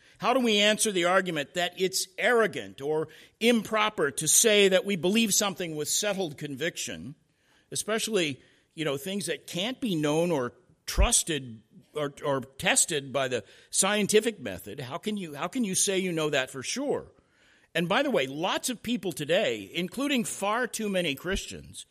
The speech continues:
would say that scientific s-, testing is a, a perfectly reasonable standard by which to judge what's true and what's false.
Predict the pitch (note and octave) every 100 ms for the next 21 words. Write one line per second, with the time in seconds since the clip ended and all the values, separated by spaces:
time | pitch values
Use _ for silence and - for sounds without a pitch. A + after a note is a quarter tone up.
0 | _ _ - - - D3+ D#3+ - F3+ F#3
1 | F3+ D#3+ C3+ - - - - F#3 A#3 D4
2 | B3+ A3+ - G#3 G3+ - - - G3+ -
3 | D3+ G2 G#2 B2 D#3+ C#3 C#3+ C3 - _
4 | _ - C#3 G#3+ A#3 C#4 - A#3+ G3 E3+
5 | F3 E3 A3+ A#3 A3 F#3+ F3 - F3+ E3+
6 | E3+ D#3 C3+ D3 C#3+ D3 - D#3 C3+ A#2
7 | A#2+ A2+ A#2 - C3+ C3+ - - C#3 A#2+
8 | A#2+ A2+ G2+ G#2+ A2 - G#3+ D3+ - -